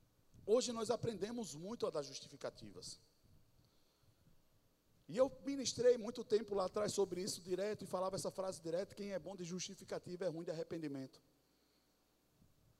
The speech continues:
Perceba que quem levanta na hora que você vai falar, a pessoa justifica, irmão. Irmãos,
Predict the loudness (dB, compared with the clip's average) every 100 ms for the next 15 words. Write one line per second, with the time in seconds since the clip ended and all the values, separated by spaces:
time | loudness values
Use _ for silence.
0 | _ _ _ _ _ _ _ _ -20 -20
1 | _ _ _ -2 4 6 6 4 -2 -2
2 | 2 6 6 4 2 2 4 6 4 4
3 | -4 -2 -4 -2 -2 0 -2 -2 -4 -4
4 | -8 -8 -8 -6 -8 -8 -12 -20 -20 -20
5 | -20 -20 _ -4 0 2 0 -2